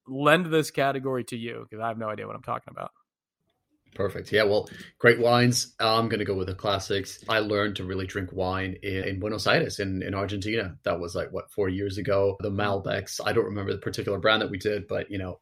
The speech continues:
Speaker 2: most of the Malbecs there are gonna be really, really great. And just ask any Argent-, Argentinian there,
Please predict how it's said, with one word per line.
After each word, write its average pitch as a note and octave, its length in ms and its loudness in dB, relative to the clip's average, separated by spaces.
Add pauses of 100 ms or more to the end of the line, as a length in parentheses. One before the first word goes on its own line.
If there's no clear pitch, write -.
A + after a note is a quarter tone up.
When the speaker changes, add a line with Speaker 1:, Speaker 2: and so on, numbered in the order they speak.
Speaker 2:
most A2+ 280 2
of A2 80 2
the G2+ 80 -2
Malbecs F#2 460 -2
there F#2 140 0
are F2+ 100 0
gonna F2 140 -6
be F2+ 120 -4
really, F2 220 -4
really F2 200 -4
great. F2+ 280 -2
And G2+ 100 -8
just G2+ 220 -6 (600)
ask G2 400 0 (280)
any F#2+ 200 -2
Argent-, F#2 520 -6
Argentinian F#2 580 -4
there, F2 280 2